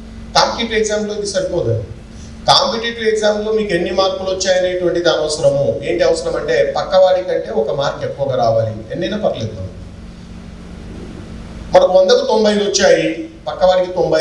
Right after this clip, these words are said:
ఆరు వచ్చాయి, జీరో అండి. మనం తొంభై ఐదు తెచ్చుకొని కూడా జీరో అవుతాము. లేదా ఒక్కొక్కసారి వందకు నలభై మార్కులు తెచ్చుకున్నాము, పక్కవాడికి ముప్పై తొమ్మిదే వచ్చాయి, అప్పుడు మనం హీరో అవుతాము.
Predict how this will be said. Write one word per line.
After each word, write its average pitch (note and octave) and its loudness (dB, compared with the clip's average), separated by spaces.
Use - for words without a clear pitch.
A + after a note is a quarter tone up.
ఆరు D3 2
వచ్చాయి, C#3 4
జీరో F3+ -2
అండి. A#2+ 2
మనం G#2 -4
తొంభై D3+ 2
ఐదు E3 -2
తెచ్చుకొని E3 -4
కూడా E3 0
జీరో D3 -4
అవుతాము. B2 0
లేదా G#3+ 6
ఒక్కొక్కసారి G#3+ 4
వందకు F#3 4
నలభై F#3 6
మార్కులు G3 0
తెచ్చుకున్నాము, D3 2
పక్కవాడికి F#3 0
ముప్పై F#3 -6
తొమ్మిదే F3+ -4
వచ్చాయి, - 2
అప్పుడు E3 -4
మనం D#3+ -2
హీరో C#3 -2
అవుతాము. - -4